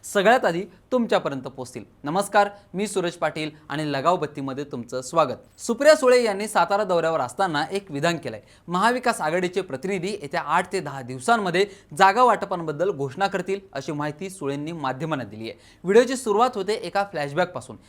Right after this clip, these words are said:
यंदाची लोकसभा निवडणूक झाली, महाविकास आघाडीच्या तिन्ही पक्षांनी चांगली कामगिरी केली. तिघांचे मिळून तीस आणि महाविकास आघाडी समर्थक एक असे एकूण एकतीस उमेदवार महाविकास आघाडीचे जिंकून आले. त्या निवडणुकीआधी जागा वाटपावरून राडा झाला,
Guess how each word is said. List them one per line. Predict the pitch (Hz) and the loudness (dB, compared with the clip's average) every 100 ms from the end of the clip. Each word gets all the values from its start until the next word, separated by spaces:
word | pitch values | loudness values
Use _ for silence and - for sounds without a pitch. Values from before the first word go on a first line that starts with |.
| - - | -18 -2
यंदाची | 175 196 240 247 226 | 0 4 2 2 0
लोकसभा | 190 190 180 | -2 -2 -2
निवडणूक | 165 147 156 170 | -2 -4 -6 -6
झाली, | 139 156 170 175 - - | -6 -6 -6 -10 -16 -4
महाविकास | 160 190 160 170 165 | 2 2 2 -4 -4
आघाडीच्या | 131 135 147 151 | -4 -4 -4 -6
तिन्ही | 170 139 139 | -6 -6 -8
पक्षांनी | 139 131 127 151 165 | -6 -6 -6 -10 -10
चांगली | 170 156 131 151 | -8 -8 -8 -8
कामगिरी | 135 113 120 202 | -8 -6 -2 -2
केली. | 208 196 202 - | -2 -4 -4 -2
तिघांचे | 208 262 285 294 | 2 4 2 0
मिळून | 240 240 240 | 0 -2 -2
तीस | 226 233 233 | -4 -4 -2
आणि | 214 | -4
महाविकास | 208 180 202 208 208 196 | -4 -2 -2 -2 -4 -2
आघाडी | 165 170 | -2 -4
समर्थक | 170 165 170 170 190 - | -4 -6 -6 -6 -8 -2
एक | 202 214 | 0 2
असे | 165 175 | 0 -4
एकूण | 151 - 185 - | -6 -8 -10 -8
एकतीस | 180 - 220 | -8 -6 -8
उमेदवार | 156 147 156 170 | -6 -4 -4 -4
महाविकास | 147 147 151 143 180 | -4 -4 -4 -6 -6
आघाडीचे | 135 127 131 165 | -6 -4 -6 -8
जिंकून | 143 139 135 160 | -8 -8 -6 -4
आले. | 147 107 - - - | -4 -6 -14 -20 -2
त्या | 254 | 2
निवडणुकीआधी | 254 202 226 233 226 170 170 | 4 6 6 6 0 0 0
जागा | 185 156 151 | 0 0 2
वाटपावरून | 147 143 190 185 156 143 156 | 2 0 -2 -4 -4 -4 -6
राडा | 127 117 180 | -4 2 4
झाला, | 190 185 | 6 4